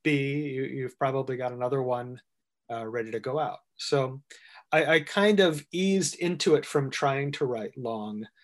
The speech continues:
just out of that need for feedback and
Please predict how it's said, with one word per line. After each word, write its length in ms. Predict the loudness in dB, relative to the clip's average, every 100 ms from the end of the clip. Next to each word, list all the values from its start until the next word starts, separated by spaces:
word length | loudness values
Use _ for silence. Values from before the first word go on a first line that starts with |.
| _ _ _ 0
just 320 | 0 0 -2
out 220 | -2 -2
of 220 | -2 -6 -2
that 260 | -2 -2
need 420 | -2 4 4 4 0
for 200 | -2 -2
feedback 840 | 0 2 2 0 -8 -10 -14 -18 -20 _ -14
and 580 | -12 -10 -10 -10 -12